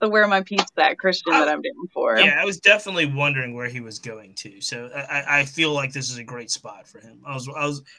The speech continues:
Speaker 2: I was concerned, like, Christian was gonna, 'cause I think he's talented.
Speaker 1: Yeah.
Speaker 2: And I, and I, and after he had, you know, beaten Kennedy and won, um, Kenny Omega and won the Impact belt, I was like, and then it kinda, all of it kinda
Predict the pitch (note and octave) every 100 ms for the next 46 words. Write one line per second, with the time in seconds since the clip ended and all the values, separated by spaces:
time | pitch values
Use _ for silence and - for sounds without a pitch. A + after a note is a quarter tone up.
0 | - E3 A#3 A3+ D3 - _ - E3 C3+
1 | C#3 A#2+ A2 _ _ _ _ _ _ D3
2 | C3+ - D3+ D3 C#3 B2+ A#2+ B2+ B2 A#2+
3 | - F#3 F3+ F#3 G#3+ F#3 - F3 D#3 G2
4 | - _ _ _ _ - D#3+ C#3+ C3+ C3
5 | D3+ C#3 C3+ C3 D#3 D3+ D3+ E3 D#3+ D3+
6 | D3+ C#3 C3+ D#3+ C#3+ B2 B2+ C#3 C3+ C3+
7 | C#3 C3+ C3 B2 A#2+ B2 A#2+ - B2+ A#2
8 | A2+ - _ _ - D3+ C#3+ B2+ B2+ B2+
9 | A#2+ B2+ B2+ B2 B2 A#2+ - A2+ A2 -
10 | B2+ C3 B2+ A2+ A#2 - _ _ _ _
11 | C#3+ C#3+ C#3 B2+ B2 B2+ A#2+ A2+ A#2+ B2
12 | A#2+ A2 - B2